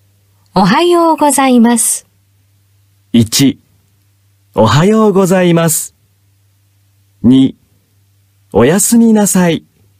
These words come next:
Speaker 2: 三、さようなら。
Speaker 1: 例題二。お仕事は？
Speaker 2: 会社員です。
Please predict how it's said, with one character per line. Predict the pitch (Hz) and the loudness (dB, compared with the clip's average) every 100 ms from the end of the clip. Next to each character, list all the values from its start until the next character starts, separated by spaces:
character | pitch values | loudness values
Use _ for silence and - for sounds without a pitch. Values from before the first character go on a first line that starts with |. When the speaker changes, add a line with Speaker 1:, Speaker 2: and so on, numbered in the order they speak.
| _ _ _ _ _ _ _ _ _ _ | _ _ _ _ _ _ _ _ _ _
Speaker 2:
三、 | - 127 120 117 - _ _ _ _ _ _ _ - | -6 -2 0 -2 -4 _ _ _ _ _ _ _ -8
さ | - 127 | -2 0
よ | 151 220 233 | 0 2 2
う | |
な | 214 190 | 2 0
ら。 | 180 - _ _ _ _ _ _ _ _ _ _ _ _ _ _ _ _ _ _ _ _ _ _ _ _ _ _ _ _ _ _ _ - | -2 -6 _ _ _ _ _ _ _ _ _ _ _ _ _ _ _ _ _ _ _ _ _ _ _ _ _ _ _ _ _ _ _ -2
Speaker 1:
例 | 196 262 285 277 | 0 0 0 0
題 | 240 240 | 0 2
二。 | 214 139 165 180 - _ _ _ _ _ _ _ _ _ _ | 2 2 2 0 -4 _ _ _ _ _ _ _ _ _ _
お | 240 | -2
仕 | - 330 | -2 -2
事 | 269 247 175 131 | -2 0 -2 0
は？ | 139 262 381 _ _ _ _ _ _ _ _ _ _ - | -2 -2 -6 _ _ _ _ _ _ _ _ _ _ -6
Speaker 2:
会 | 127 196 226 | -2 0 0
社 | 262 262 | 0 2
員 | 233 175 143 | 2 2 0
で | 131 | 0
す。 | 127 - - | -4 -8 -10